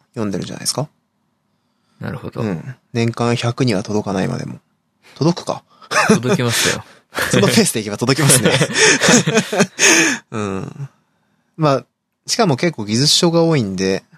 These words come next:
Speaker 2: うん。
Speaker 1: そういう意味ではすごくいいですね。
Speaker 2: うん。
Speaker 1: うん、ただ最近ほんとね、行き帰りの電車がね、尋常じゃなく混んでて。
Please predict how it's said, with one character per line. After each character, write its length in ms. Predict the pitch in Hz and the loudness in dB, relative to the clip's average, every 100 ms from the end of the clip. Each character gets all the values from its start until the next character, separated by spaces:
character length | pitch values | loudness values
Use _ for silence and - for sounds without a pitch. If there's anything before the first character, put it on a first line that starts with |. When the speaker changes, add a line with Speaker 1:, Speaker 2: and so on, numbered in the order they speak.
| - | -4
Speaker 2:
う 60 | 98 | -2
ん。 180 | 90 _ _ _ _ _ _ _ - | -2 _ _ _ _ _ _ _ -4
Speaker 1:
そ 80 | |
う 20 | 135 | 0
い 40 | |
う 20 | |
意 40 | 123 | 2
味 80 | 95 | 2
で 80 | |
は 200 | 92 - | 0 -2
す 140 | - 110 | -4 -4
ご 100 | 104 | -4
く 80 | 90 | -6
い 60 | |
い 20 | |
で 60 | - | -6
す 120 | - | -6
ね。 200 | 101 87 _ _ _ _ 92 | -6 -8 _ _ _ _ -6
Speaker 2:
う 60 | |
ん。 120 | 85 - _ _ _ _ _ | -6 -6 _ _ _ _ _
Speaker 1:
う 100 | 107 98 | -12 -6
ん、 60 | |
た 100 | 107 | -4
だ 40 | 98 | -2
最 220 | 123 131 | -2 -2
近 160 | 127 | -2
ほ 160 | 117 156 | 0 0
ん 80 | 185 | -2
と 160 | - | 2
ね、 520 | 180 160 117 92 127 - _ _ _ _ _ _ | 4 4 4 0 -6 -14 _ _ _ _ _ _
行 100 | 127 | -10
き 100 | - | -6
帰 200 | - 202 | 0 2
り 40 | 180 | 4
の 100 | 175 | 4
電 180 | 156 147 | 4 2
車 120 | 135 | 0
が 100 | 123 | 0
ね、 360 | 104 87 - _ _ _ _ _ - | 0 -2 -6 _ _ _ _ _ -4
尋 300 | - 160 196 | 2 4 6
常 220 | 175 185 | 6 6
じ 120 | 165 | 4
ゃ 40 | 147 | 2
な 100 | 104 | 0
く 120 | - | -6
混 140 | - | -8
ん 20 | 90 | -8
で 120 | 87 | -8
て。 240 | - - | -10 -12